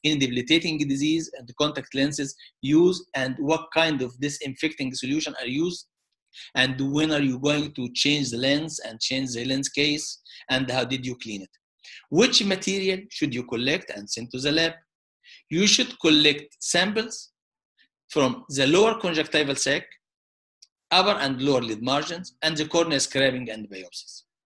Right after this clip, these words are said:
And send it to the, before sending to the lab, don't forget the fo-, the golden middle pass. The f-, golden middle pass is to start with the shotgun approach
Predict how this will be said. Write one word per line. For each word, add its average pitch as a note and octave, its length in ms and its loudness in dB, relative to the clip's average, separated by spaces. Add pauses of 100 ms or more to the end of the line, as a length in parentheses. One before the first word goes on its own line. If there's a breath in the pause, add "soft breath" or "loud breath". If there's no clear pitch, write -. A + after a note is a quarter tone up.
(520 soft breath)
And C3+ 240 2
send D#3 260 2
it C#3+ 160 -6
to D3+ 120 2
the, C3 240 -2 (300 loud breath)
before G3+ 420 4
sending D#3 440 -2
to B2 100 -8
the A#2 140 -4
lab, B2+ 240 -2 (160)
don't F3+ 280 2
forget C#3+ 480 -2
the B2+ 140 -4
fo-, - 260 -8
the C3+ 140 -6
golden D3+ 580 0
middle C3 400 -4
pass. - 380 -6 (480 loud breath)
The C3+ 80 0
f-, C#3+ 200 -4
golden G#3 380 2
middle F3+ 240 -2
pass D3 300 -2
is - 200 -14
to B2+ 60 -14
start D#3 580 0
with A#2 200 -6
the A#2 80 -6
shotgun D#3+ 540 -2
approach D#3 600 -4